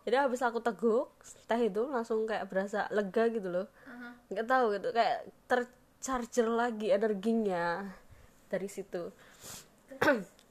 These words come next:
Speaker 1: Terus beberapa tahun setelah kejadian itu, kan kita masih kontak-kontakan. Kalau sama si G aku masih kontak-kontakan.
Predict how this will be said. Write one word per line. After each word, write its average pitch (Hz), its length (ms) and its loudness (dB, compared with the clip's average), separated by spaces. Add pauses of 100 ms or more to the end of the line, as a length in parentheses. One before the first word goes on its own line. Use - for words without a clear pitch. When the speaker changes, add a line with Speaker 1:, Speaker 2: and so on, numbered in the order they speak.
(800)
Speaker 1:
Terus 330 560 6 (240)
beberapa 254 480 2
tahun 359 340 4
setelah 285 300 -4
kejadian 247 520 4
itu, 247 360 -2 (560)
kan 269 160 0
kita 285 180 -4
masih 294 260 -4
kontak-kontakan. 240 720 -2
Kalau 190 220 -4
sama 214 200 -6
si 220 140 -8
G 214 140 -2
aku 254 160 -4
masih 247 240 -6
kontak-kontakan. 185 720 -6